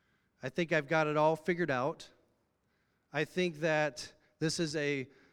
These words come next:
a pretty good message for some, but being that I'm a Christian and I've been a Christian my whole life, I think I've got this figured out."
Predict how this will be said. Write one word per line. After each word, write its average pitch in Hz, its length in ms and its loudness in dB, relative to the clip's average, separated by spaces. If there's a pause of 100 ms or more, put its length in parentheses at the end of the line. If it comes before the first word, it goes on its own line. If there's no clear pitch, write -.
(100)
a 139 80 -2
pretty 233 260 -2
good 160 220 -4
message 139 400 -4
for 135 160 -2
some, 160 460 -4
but 139 260 -2 (340)
being 156 480 0
that 143 180 2
I'm 151 140 2
a 143 60 0
Christian 175 500 0
and 156 160 -2
I've 127 120 -4
been 143 140 0
a 147 60 -2
Christian 160 420 -4
my 143 140 -2
whole 156 200 0
life, 143 420 0 (420)
I 135 80 -2
think 151 220 0
I've 143 180 2
got 131 220 -2
this 143 120 -6
figured 156 300 -2
out." 151 220 0